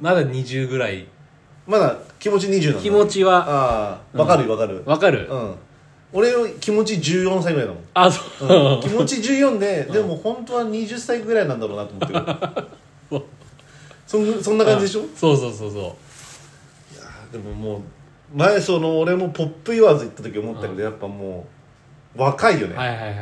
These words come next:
Speaker 1: はい。
Speaker 2: もうその現場が。
Speaker 1: うん。
Speaker 2: だからこれ本当にそういうとこ増えてくから、
Speaker 1: うん。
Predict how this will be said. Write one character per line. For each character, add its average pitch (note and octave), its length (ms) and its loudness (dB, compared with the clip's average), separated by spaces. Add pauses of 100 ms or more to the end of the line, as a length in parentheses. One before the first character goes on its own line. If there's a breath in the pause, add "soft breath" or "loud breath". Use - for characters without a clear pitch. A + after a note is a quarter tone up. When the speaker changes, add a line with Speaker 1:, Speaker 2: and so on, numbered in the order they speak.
Speaker 1:
は F#2 60 -16
い。 - 40 -8
Speaker 2:
も C#3 220 0
う - 20 -6
そ B2 100 -10
の A#2 80 -8
現 D3 300 2
場 C#3 120 8
が。 B2+ 220 0 (160)
Speaker 1:
う A#2+ 40 -12
ん。 A2+ 680 -8
Speaker 2:
だ C#3+ 100 -2
か C#3 60 -4
ら - 140 -16
こ D3 200 -6
れ F3 200 -2
本 F#3 280 -6
当 G3+ 100 -8
に F#3+ 60 -4
そ G#3 100 0
う G#3+ 40 6
い G#3 40 0
う G#3 40 0
と D#3 80 -2
こ C#3+ 80 -4
増 F3 100 0
え D#3+ 40 0
て C#3 80 -2
く - 80 -6
か A2 140 -8
ら、 G2+ 220 -6
Speaker 1:
う G#2 200 -10
ん。 - 40 -16